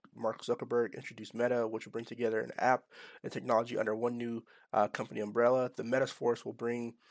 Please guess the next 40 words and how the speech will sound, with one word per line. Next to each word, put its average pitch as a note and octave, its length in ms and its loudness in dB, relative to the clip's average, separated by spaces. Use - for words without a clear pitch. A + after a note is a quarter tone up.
uh, G#2+ 420 6
the A2+ 160 4
metaverse A2+ 680 2
to A2+ 140 -4
life A2 460 2
and - 100 -10
help A#2 220 0
people A#2+ 200 -10
connect A#2+ 460 -2
and A#2 100 -6
find A#2+ 220 2
communities, A#2 600 -8
uh, G#2+ 260 4
and A2+ 180 -8
grow A2+ 200 2
businesses. - 680 -6
So - 160 2
I C#3 60 8
think, - 300 2
you C3+ 80 -4
know, A2+ 380 0
when B2 200 -2
Meta C#3+ 220 6
kinda C3+ 220 2
came C#3 180 -2
up - 100 -2
with B2 160 -4
this, B2 360 -2
uh, A2+ 120 2
or A#2+ 160 2
came C3 160 2
up - 80 2
with A#2+ 140 -2
this G#2+ 120 -2
plan, C#3 500 2
I - 20 -4
think C#3+ 160 2
ultimately B2+ 540 0
it's, - 160 -4
it's, - 320 -10